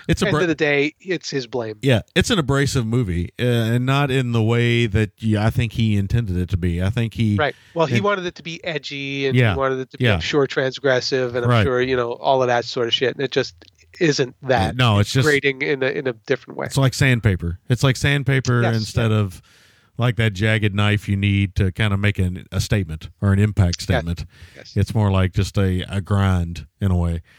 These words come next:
Speaker 1: And I don't, I, I agree with you. I don't think the movie's terrible. I, th-, I think it's watchable. Uh, I don't know how many times I'd watch it again. Probably never, unless somebody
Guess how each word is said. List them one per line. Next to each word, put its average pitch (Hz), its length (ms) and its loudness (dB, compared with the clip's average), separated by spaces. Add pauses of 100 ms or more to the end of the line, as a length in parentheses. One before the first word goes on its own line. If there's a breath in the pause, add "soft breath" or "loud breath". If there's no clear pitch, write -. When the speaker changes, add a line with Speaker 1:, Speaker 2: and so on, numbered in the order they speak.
(340 soft breath)
Speaker 1:
And 123 400 0 (540 soft breath)
I 143 100 0
don't, 220 300 -2
I, 127 140 0 (100)
I 180 80 2
agree 170 180 0
with 160 140 2
you. 123 60 2
I 120 40 0
don't 185 160 0
think 208 120 -2
the 147 60 -2
movie's 131 300 0
terrible. 113 600 0 (140)
I, 117 120 0
th-, 82 180 -2
I 113 80 0
think 131 220 0
it's - 100 -6
watchable. 104 680 -2 (520)
Uh, 107 540 2 (100)
I 120 60 0
don't 147 100 2
know 143 100 0
how 131 80 2
many 127 140 2
times 113 320 0
I'd 104 100 2
watch 104 280 0
it 90 80 -4
again. 101 320 0
Probably 104 320 2
never, 98 680 0 (140)
unless 107 400 2
somebody 104 560 0